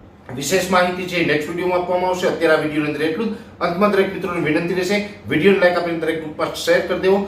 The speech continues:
અને જે મિત્રો આપણી ચેનલને સબસ્ક્રાઇબ નથી કરેલી એ મિત્રો ચેનલને સબસ્ક્રાઇબ કરી લેવી અને આપણો કોમેન્ટ બોક્સની અંદર Facebook પેજની લિંક આપેલી છે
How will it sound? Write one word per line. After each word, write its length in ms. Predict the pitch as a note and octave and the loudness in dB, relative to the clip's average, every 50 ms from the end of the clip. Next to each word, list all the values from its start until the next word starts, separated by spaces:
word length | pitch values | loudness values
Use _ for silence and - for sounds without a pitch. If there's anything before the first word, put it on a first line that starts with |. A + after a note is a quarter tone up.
| - - - C#3 | -6 -12 -12 -10
અને 140 | C#3+ C3+ | -8 -6
જે 120 | C3 D3+ D#3+ | 0 0 0
મિત્રો 240 | D#3+ D#3+ E3+ E3 E3 | 2 2 2 0 0
આપણી 200 | D#3+ D#3+ - - | 0 -2 -4 0
ચેનલને 360 | D3 C#3+ D3+ E3 E3+ E3 D#3 | 0 0 2 2 0 0 -2
સબસ્ક્રાઇબ 500 | - - - - - - D3 C#3+ C3+ C3 | -2 -4 -6 -6 -6 -2 0 0 0 0
નથી 160 | C3 A#2+ - | -4 -4 -2
કરેલી 320 | B2 B2 B2 A#2 G#2 G2+ G2+ - - - - D3+ | -2 -2 -2 -2 -4 -4 -6 -8 -12 -12 -4 -2
એ 140 | E3 D#3+ | -2 0
મિત્રો 240 | D#3 D3 D#3 D3+ D3 | 0 0 -2 -2 0
ચેનલને 380 | C3+ D3 C3+ C3+ C#3 C3+ C3+ B2 | 0 0 0 0 0 0 0 -2
સબસ્ક્રાઇબ 500 | - C3 A#2 - - - E3+ F3+ F3+ F3+ - | -2 -4 -6 -6 -6 0 2 2 2 2 0
કરી 120 | F3+ - | -4 -2
લેવી 260 | F#3 F#3+ F#3+ G3+ G3 G3 - - - - | 0 0 2 0 -2 -2 -4 -10 -12 -6
અને 120 | C#3 C#3+ | -4 -2
આપણો 200 | C#3 C3+ C#3+ A#2+ | -2 0 -2 -4
કોમેન્ટ 340 | - C3+ C3+ E3 E3 E3 D#3+ | -2 -2 0 0 0 0 0
બોક્સની 260 | E3 D#3+ - D#3+ D#3+ | -2 -2 -2 -6 -4
અંદર 220 | D3+ C#3+ D3 D#3 - | -2 -2 -4 -2 0
Facebook 360 | C#3 C3+ C3+ C#3+ D3+ D3+ - | -2 -2 -2 -2 -6 -6 -2
પેજની 320 | D3+ C#3+ C3+ C3 C#3+ C3 G#2+ G2+ A2+ | -2 -2 -2 0 -2 -2 -2 0 0
લિંક 180 | - E3 E3 | 2 2 2
આપેલી 360 | D#3+ C#3+ - C3+ B2+ A#2 - - | 2 0 2 0 -2 -2 -2 -4
છે 140 | C3 A#2+ | -4 -4